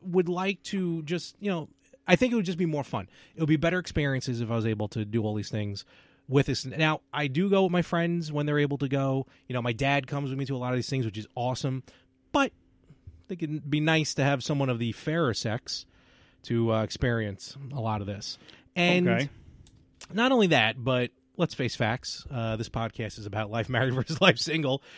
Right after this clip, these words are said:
Speaker 1: So I need more experience 'cause I really had never dated. As much as I've,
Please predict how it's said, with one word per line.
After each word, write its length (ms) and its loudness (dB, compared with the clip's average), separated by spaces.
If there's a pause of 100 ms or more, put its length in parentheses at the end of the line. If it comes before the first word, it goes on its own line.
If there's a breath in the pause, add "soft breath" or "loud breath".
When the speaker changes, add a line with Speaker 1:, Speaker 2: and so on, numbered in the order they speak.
(140 loud breath)
Speaker 1:
So 220 -2
I 180 2
need 200 2
more 160 4
experience 600 -6
'cause 120 -10
I 100 -4
really 320 2
had 120 -4
never 320 -4
dated. 440 -4
As 100 -2
much 260 -2
as 140 -6
I've, 340 -4